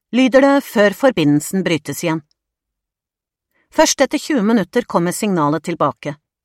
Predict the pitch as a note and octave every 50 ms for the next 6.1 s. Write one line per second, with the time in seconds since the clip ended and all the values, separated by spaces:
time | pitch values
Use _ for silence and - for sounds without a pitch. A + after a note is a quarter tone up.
0 | _ _ _ _ _ _ _ _ _ _ _ - - - - G3+ G3 E3+ E3+ D3
1 | D3 D#3 D3 - - - E3 D#3 D#3 - - - - D3+ C#3+ C#3+ D#3+ E3 E3+ D#3+
2 | _ _ _ _ _ - A#3+ A#3+ C4 B3 C4+ - C#4+ C4 G#3+ - - - E3+ D#3+
3 | D#3 - A3+ G#3 F3+ D3 - - D#3 D3+ - - A#3 G#3 G#3 A#3 E3 C#3+ D3+ D#3+
4 | D#3 - - - B3 A3+ E3 C#3+ C#3 C3+ E3 E3 F3 F3 E3 - A#3 A3+ F#3 D3
5 | C#3 D3 D3+ E3+ G3+ G#3 F3 C#3 C3+ C3 - - E3 D#3 D3 B2 _ - F#3 F#3+
6 | G3